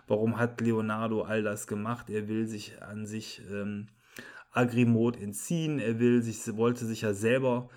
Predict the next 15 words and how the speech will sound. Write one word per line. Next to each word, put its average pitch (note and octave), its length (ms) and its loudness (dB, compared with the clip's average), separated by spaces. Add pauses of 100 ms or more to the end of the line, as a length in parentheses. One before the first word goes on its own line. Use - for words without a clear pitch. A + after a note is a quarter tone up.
(220)
hier B2 260 6
in A#2 140 2
die A2+ 180 0
Weltenmaschine A#2 720 0
hineinsetzen, A2 920 -2
als G#2 300 -4
Seele A2+ 440 0
für - 140 -12
die G#2 120 -4
Stadt - 280 -6
fungieren G#2+ 840 2
und G2+ 240 -6
dementsprechend, G2+ 1000 -6 (540)
ähm, G2+ 480 -4 (540)
ja, A2+ 480 -4